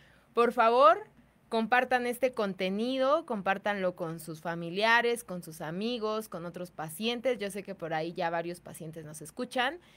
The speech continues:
y que además, eh, pues, tienen dudas, tienen comentarios. Justo, eh, decidí esta, esta vez quedarme yo con el micrófono, porque he estado recibiendo una serie de preguntas, de dudas,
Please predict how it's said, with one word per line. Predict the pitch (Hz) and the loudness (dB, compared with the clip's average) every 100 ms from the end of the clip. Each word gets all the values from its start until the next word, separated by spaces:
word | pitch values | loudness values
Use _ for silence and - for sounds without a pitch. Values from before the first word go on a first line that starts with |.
| _ _ | _ _
y | - | -10
que | - | -2
además, | 175 170 180 185 185 - | -2 0 0 -2 -2 -6
eh, | - 185 170 165 160 156 147 151 _ _ _ _ _ _ | -6 -4 -2 -2 -4 -6 -8 -12 _ _ _ _ _ _
pues, | - 240 | 0 0
tienen | 269 277 294 262 | 2 0 2 0
dudas, | 254 254 240 254 | -2 2 2 2
tienen | 254 233 233 | -2 -6 -4
comentarios. | 226 208 190 208 226 247 277 | -4 -4 -4 2 2 4 -2
Justo, | - 262 - 247 247 | 0 -6 0 2 2
eh, | - 196 | -2 -4
decidí | 190 185 202 196 202 | -4 -4 -6 -4 -4
esta, | 202 - 190 - | -4 -4 -4 -4
esta | 196 214 | -6 -4
vez | 190 190 | -2 -4
quedarme | - 185 185 185 | -4 -4 -2 -4
yo | 180 185 | -4 -4
con | 202 | -4
el | 170 | -6
micrófono, | 165 160 180 185 190 202 370 _ _ _ _ | -8 -6 -6 -4 -6 -6 -10 _ _ _ _
porque | - 233 240 226 233 | 2 2 4 4 4
he | |
estado | 254 277 277 | 4 4 4
recibiendo | 269 247 220 202 214 220 | 2 0 -2 -4 -4 -4
una | 220 | -4
serie | 214 208 208 | -4 -4 -4
de | 208 | -4
preguntas, | 190 170 165 190 190 185 190 180 | -4 -4 -2 -4 -6 -4 -4 -2
de | 165 | -2
dudas, | 165 185 185 180 185 190 | -2 -6 -2 -2 -2 -4